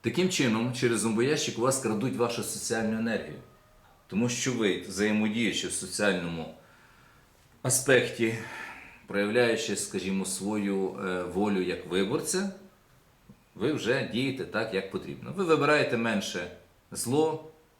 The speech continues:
менше ГЕ, потім то ГЕ попадає в певне середовище, до нього додають дріжджі, воно починає смердіти як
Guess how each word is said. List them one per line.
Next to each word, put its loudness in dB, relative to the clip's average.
менше 0
ГЕ, 2
потім 0
то -2
ГЕ 2
попадає -2
в -6
певне 0
середовище, -2
до 2
нього 2
додають -2
дріжджі, -2
воно 0
починає -4
смердіти -2
як 0